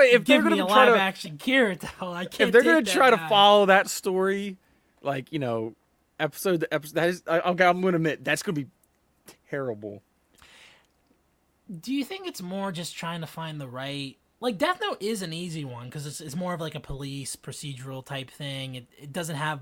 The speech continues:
Speaker 2: too much grandiose type things like Attack on Titan or anything like that.
Speaker 1: Well,
Speaker 2: Like,
Speaker 1: that's
Speaker 2: that
Speaker 1: what I'm
Speaker 2: is
Speaker 1: saying.
Speaker 2: something
Speaker 1: It's so hard. Like, dude,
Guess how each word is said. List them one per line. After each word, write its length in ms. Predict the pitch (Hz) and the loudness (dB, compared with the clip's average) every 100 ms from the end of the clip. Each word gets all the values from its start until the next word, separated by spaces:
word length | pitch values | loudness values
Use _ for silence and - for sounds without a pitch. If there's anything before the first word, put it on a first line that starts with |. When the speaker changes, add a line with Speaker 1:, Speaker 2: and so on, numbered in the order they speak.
| 127 | -12
Speaker 2:
too 160 | - 175 | -10 -8
much 300 | 151 143 - | -6 -8 -14
grandiose 760 | 143 143 143 143 139 139 139 - | -10 -8 -6 -6 -8 -8 -10 -12
type 260 | 147 139 | -12 -12
things 260 | - 143 139 | -12 -14 -12
like 120 | 131 | -14
Attack 300 | 131 143 131 | -12 -10 -10
on 120 | 131 127 | -10 -14
Titan 320 | 135 139 123 | -12 -12 -12
or 40 | |
anything 340 | 120 120 131 120 | -16 -16 -18 -18
like 180 | 113 - | -20 -18
that. 160 | 113 220 | -14 0
Speaker 1:
Well, 60 | |
Speaker 2:
Like, 100 | 254 | 0
Speaker 1:
that's 40 | 247 | 2
Speaker 2:
that 40 | |
Speaker 1:
what 60 | 240 | 0
I'm 60 | |
Speaker 2:
is 80 | 185 | 0
Speaker 1:
saying. 260 | 247 233 139 | 0 -2 -2
Speaker 2:
something 260 | 165 156 147 | -8 -8 -4
Speaker 1:
It's 160 | 185 | -2
so 240 | - 240 233 | 2 2 2
hard. 220 | 220 190 | 0 2
Like, 180 | 202 - | 0 0
dude, 160 | 214 | -4